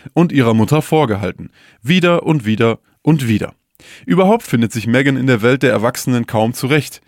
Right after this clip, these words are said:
Ihre Highschool-Freunde sind inzwischen fast alle im Beruf erfolgreich oder stehen kurz vor der Hochzeit oder sind schon verheiratet und schwanger.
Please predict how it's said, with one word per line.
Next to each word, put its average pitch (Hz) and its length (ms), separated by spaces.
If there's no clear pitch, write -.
Ihre 131 240
Highschool-Freunde 151 760
sind 131 160
inzwischen 127 380
fast - 320
alle 139 240
im 127 80
Beruf 113 300
erfolgreich 135 680
oder 107 200
stehen 113 260
kurz 123 240
vor 110 160
der 107 80
Hochzeit 131 460
oder 104 200
sind 107 220
schon 101 220
verheiratet 104 520
und 101 140
schwanger. 160 400